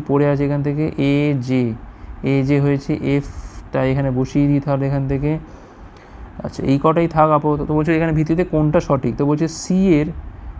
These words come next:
সি কোথায় আছে? দেখো, সি তো কোথাও নেই, তাই না? সি এর ঠিক ডান দিকে ডি, দেখো, সি তো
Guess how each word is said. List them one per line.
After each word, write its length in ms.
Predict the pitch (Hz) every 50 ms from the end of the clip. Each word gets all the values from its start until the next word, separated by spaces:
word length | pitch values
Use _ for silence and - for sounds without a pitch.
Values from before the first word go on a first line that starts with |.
| - -
সি 440 | - - - - - - 175 180 180 -
কোথায় 260 | 175 165 180 175 175 170
আছে? 120 | 170 180
দেখো, 180 | 180 170 180 185
সি 360 | 180 - - - 160 175 185 -
তো 80 | - 170
কোথাও 400 | 175 170 165 165 180 170 156 135
নেই, 360 | 127 120 120 120 123 120 113 107 - - - - - -
তাই 100 | 151 151
না? 100 | 131 123
সি 300 | 117 - - - 170 170 175 175 180
এর 120 | 185 175 180 -
ঠিক 200 | - 196 185 175
ডান 200 | 156 156 156 160
দিকে 160 | 160 170 170 160
ডি, 180 | 139 143 139
দেখো, 200 | 135 143 147 156 147
সি 360 | - - - 165 170 175 170 170 - -
তো 220 | - 175 170 170